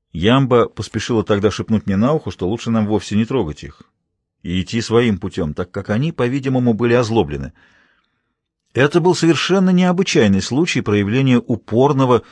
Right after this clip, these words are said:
недоброжелательства. Поэтому, невзирая на совет Ямбы, мне и на этот раз не хотелось удалиться и признать себя побеждённым. Поспешно достав одну из своих камышовых свирелей, я принялся неистово выплясывать ирландский жиг под свою собственную музыку.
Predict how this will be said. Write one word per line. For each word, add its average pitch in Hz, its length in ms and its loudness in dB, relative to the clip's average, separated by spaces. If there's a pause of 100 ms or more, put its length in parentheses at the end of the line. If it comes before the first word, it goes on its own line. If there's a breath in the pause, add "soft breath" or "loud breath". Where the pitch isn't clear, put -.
(140 soft breath)
недоброжелательства. 107 960 0 (1200)
Поэтому, 120 640 2 (120)
невзирая 110 500 4
на 104 80 2
совет 104 300 0
Ямбы, 117 360 0
мне 107 300 4
и 110 140 -4
на 120 220 2
этот 156 180 -6
раз 104 240 0
не 107 100 0
хотелось 117 480 -4
удалиться 107 460 -4
и 98 40 -2
признать 95 360 -4
себя 90 180 -4
побеждённым. 113 640 -4 (960 soft breath)
Поспешно 117 480 0
достав 107 380 0
одну 107 200 0
из 101 120 -2
своих 101 240 -2
камышовых 98 440 -4
свирелей, 143 520 -4 (480)
я 127 220 0
принялся 117 460 2
неистово 110 540 -2
выплясывать 107 640 0
ирландский 107 500 0
жиг 143 400 -2
под - 160 -4
свою 110 220 2
собственную 107 500 0
музыку. 131 460 -2